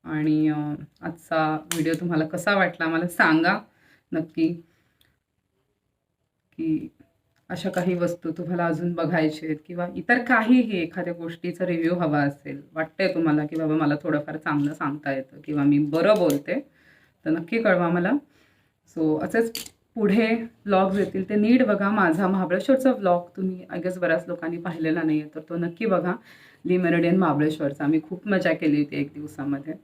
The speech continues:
तुम्हालाही आवडेल, तर तो देखील नक्की बघा. आणि, अ, आजचा व्हिडिओ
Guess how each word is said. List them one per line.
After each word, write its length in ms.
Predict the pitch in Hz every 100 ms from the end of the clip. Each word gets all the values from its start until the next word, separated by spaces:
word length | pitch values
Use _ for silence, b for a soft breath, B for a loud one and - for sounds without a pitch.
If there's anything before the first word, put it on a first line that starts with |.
| b b b b -
तुम्हालाही 440 | 170 185 180 180
आवडेल, 360 | 202 160 156 240 - b b b -
तर 180 | 170 165 170
तो 120 | 220
देखील 320 | 247 247 247
नक्की 260 | 226 214 202
बघा. 300 | 190 185 185
आणि, 640 | 170 170 165 175 180 175
अ, 60 | 160
आजचा 300 | 151 156 180
व्हिडिओ 680 | 170 160 165 165 160 156